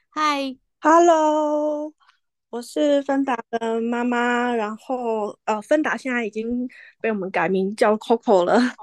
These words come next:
Speaker 1: 那我想要先问你说，为什么当初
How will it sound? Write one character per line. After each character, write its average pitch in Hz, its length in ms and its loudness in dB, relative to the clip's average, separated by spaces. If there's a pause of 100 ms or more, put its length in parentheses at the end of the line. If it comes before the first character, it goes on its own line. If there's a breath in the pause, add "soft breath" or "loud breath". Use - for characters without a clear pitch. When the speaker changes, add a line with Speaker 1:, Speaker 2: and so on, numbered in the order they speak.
(180)
Speaker 1:
那 262 180 -6
我 302 140 -4
想 302 180 -2
要 294 240 -2
先 294 180 -12 (340)
问 294 140 -4
你 185 100 -8
说， 220 140 -6
为 285 140 -4
什 220 140 -8
么 165 240 -14 (180)
当 320 180 -4
初 302 340 -6